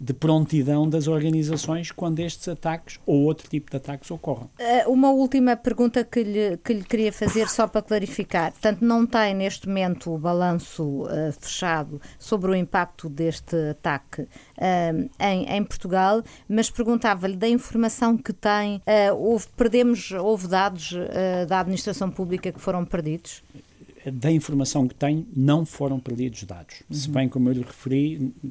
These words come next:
Speaker 1: posso não ter a informação completa e por isso é que fiz uma proposta à tutela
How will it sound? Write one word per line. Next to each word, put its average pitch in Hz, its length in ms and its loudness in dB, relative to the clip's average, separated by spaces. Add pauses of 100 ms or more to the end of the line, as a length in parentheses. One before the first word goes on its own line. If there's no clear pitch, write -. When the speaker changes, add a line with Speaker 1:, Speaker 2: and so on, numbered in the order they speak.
(200)
Speaker 1:
posso 131 260 -2
não 131 120 -2
ter 131 140 -4
a 135 40 -2
informação 135 500 0
completa 135 520 0
e 135 60 -2
por 131 180 -4
isso 139 240 -2
é 135 40 -4
que - 100 -18
fiz 135 160 -10
uma 135 140 -2
proposta 135 400 -6
à 139 40 -2
tutela 139 400 -2